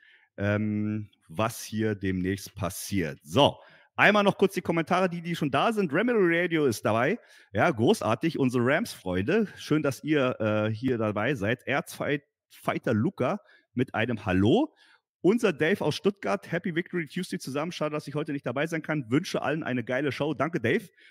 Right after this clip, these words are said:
Wir geben unser Bestes. Der Christoph ist mit dabei. Huhu, ihr süßen Dirty Birds. Wir hören uns im Podcast morgen. Okay, er kann nicht, aber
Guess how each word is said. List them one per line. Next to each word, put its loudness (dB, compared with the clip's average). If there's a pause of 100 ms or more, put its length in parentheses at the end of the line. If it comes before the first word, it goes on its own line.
(160)
Wir 2
geben -2
unser -2
Bestes. -4 (520)
Der 6
Christoph 2
ist -4
mit -2
dabei. 2
Huhu, 2
ihr 2
süßen -6
Dirty 0
Birds. -2 (260)
Wir 4
hören 2
uns -6
im -6
Podcast -4
morgen. 0
Okay, 0
er 0
kann -2
nicht, -2
aber -2